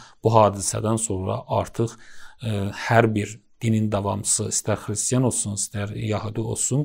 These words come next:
Məkkə şəhərinə girilməsinə qadağan qoyuldu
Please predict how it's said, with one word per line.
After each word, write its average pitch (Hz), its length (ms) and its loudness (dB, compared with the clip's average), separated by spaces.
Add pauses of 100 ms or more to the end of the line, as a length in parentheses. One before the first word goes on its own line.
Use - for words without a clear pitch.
(120)
Məkkə 113 360 -2
şəhərinə 101 360 -2
girilməsinə 101 640 -4
qadağan 104 540 -4
qoyuldu 107 480 -4